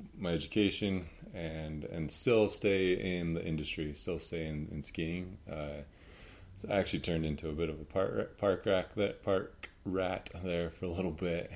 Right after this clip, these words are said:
and, uh, um, but still loved ski racing and, and didn't want to see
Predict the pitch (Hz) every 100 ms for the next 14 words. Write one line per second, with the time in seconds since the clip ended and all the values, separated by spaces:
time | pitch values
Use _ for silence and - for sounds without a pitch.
0 | - 80 85 85 78 78 76 71 - -
1 | - - - - - - - 85 78 73
2 | 90 - 127 104 101 92 - 104 95 90
3 | - 95 92 95 90 82 80 87 87 80
4 | 92 104 101 95 87 - 76 - 92 87
5 | 85 82